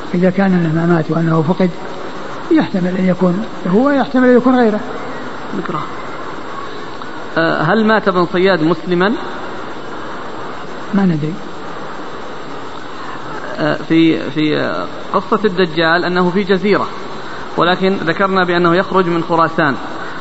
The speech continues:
Speaker 2: وخراسان أو أصبهان ليستا بجزيرة، فكيف التوفيق؟
Speaker 1: لا، وما أقول إذا من خرج،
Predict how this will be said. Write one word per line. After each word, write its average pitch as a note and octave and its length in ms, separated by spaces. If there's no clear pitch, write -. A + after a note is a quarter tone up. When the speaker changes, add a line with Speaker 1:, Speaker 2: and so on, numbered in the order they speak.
Speaker 2:
وخراسان E3 580
أو E3+ 180
أصبهان E3 480
ليستا G3+ 420
بجزيرة، D#3 600
فكيف D#3 340
التوفيق؟ D3 480
Speaker 1:
لا، B3+ 220
وما C4 300
أقول G#3+ 180
إذا G#3+ 140
من F#3+ 200
خرج، F#3 320